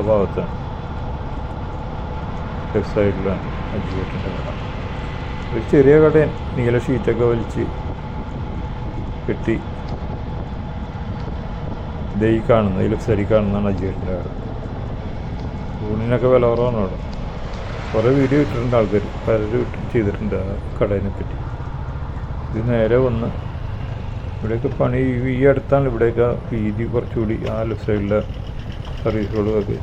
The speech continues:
ശരിയാക്കിയത്. അതുപോലെ തന്നെ ആകെ ചെളി പിടിച്ച് കിടക്കുന്നു. ആ, ബ്ലോക്ക് തുടങ്ങിയിട്ടുണ്ട് കേട്ടോ. മൊത്തം ബ്ലോക്കാണ് ഈ വഴി. അവിടെ അണ്ടർപാസിൻ്റെ ഒക്കെ വർക്ക് നടക്കുന്ന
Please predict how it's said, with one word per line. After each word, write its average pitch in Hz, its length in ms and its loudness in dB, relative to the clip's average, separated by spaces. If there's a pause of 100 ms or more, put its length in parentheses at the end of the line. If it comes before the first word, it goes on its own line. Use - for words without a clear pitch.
ശരിയാക്കിയത്. 101 540 0 (380)
അതുപോലെ 101 260 -4
തന്നെ 110 240 0
ആകെ 107 180 0 (100)
ചെളി 110 240 2
പിടിച്ച് 104 220 0
കിടക്കുന്നു. 110 300 -2 (1500)
ആ, - 20 -6 (260)
ബ്ലോക്ക് 98 380 0
തുടങ്ങിയിട്ടുണ്ട് 104 480 4
കേട്ടോ. 95 220 -2 (840)
മൊത്തം 117 520 0
ബ്ലോക്കാണ് 113 480 2
ഈ - 80 0
വഴി. 95 180 0 (840)
അവിടെ 110 240 4
അണ്ടർപാസിൻ്റെ 110 540 4
ഒക്കെ 120 140 6
വർക്ക് 117 220 4
നടക്കുന്ന 117 260 2